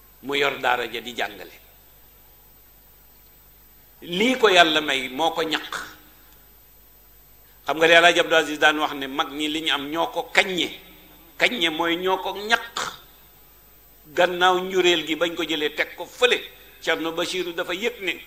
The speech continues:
Cerno Muntaga moo ma jur, mooy sama way jur, baax na waaye gënumaa bëgg mbaax.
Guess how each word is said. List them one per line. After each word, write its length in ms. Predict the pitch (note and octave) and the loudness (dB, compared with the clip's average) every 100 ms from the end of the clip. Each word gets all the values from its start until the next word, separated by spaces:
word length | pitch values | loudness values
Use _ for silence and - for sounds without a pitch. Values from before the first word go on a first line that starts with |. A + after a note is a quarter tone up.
| - - - - - - | -20 -20 -20 -20 -20 -6
Cerno 280 | - E3+ F3 | -2 0 -2
Muntaga 440 | F3+ F3 D#3+ D#3+ | -2 0 4 4
moo 180 | D#3+ E3 | 4 -2
ma 100 | D#3+ D3+ | -4 -4
jur, 220 | F3 D3+ - - - - - | -2 -4 -8 -20 -20 -20 -12
mooy 220 | D3 D#3+ | -4 -2
sama 200 | D#3+ E3 E3+ | -2 -2 -2
way 220 | E3+ E3+ | -2 -4
jur, 160 | D3+ - - - | -6 -12 -20 -20
baax 360 | D3 E3+ F3+ D#3+ | 4 8 8 6
na 200 | D#3 B2+ - | -4 -8 -2
waaye 180 | D3+ C#3+ | 0 0
gënumaa 380 | D#3 D3+ C#3 | -4 -4 -6
bëgg 240 | C3+ C3+ B2 | -8 -10 -10
mbaax. 220 | G#2+ F2+ | -6 -6